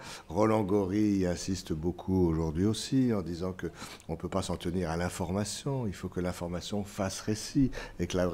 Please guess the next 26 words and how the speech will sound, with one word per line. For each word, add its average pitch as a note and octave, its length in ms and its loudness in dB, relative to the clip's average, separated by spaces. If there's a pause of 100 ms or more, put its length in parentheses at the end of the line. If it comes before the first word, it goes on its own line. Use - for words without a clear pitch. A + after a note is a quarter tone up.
(100)
le F#2+ 80 0
récit F2+ 380 -2
passe C3+ 320 -2
par F2 160 -2
l'appropriation F#2 720 -2
subjective G#2 920 0 (340)
de E2+ 80 -2
ce - 80 -12
qui F2+ 140 -8
se - 100 -10
passe G2 240 0
pour - 160 -4
le F2 100 0
patient F2+ 480 -4 (300)
dans F2 80 0
le E2 60 0
cadre E2+ 240 0
de E2+ 40 0
ses E2 200 -4
explorations D#2+ 500 -2
diagnostiques, E2+ 560 -4
thérapeutiques D#2 640 -6
ou F2 40 -2
de - 80 -10
son D#2+ 140 -4
suivi. A2 420 0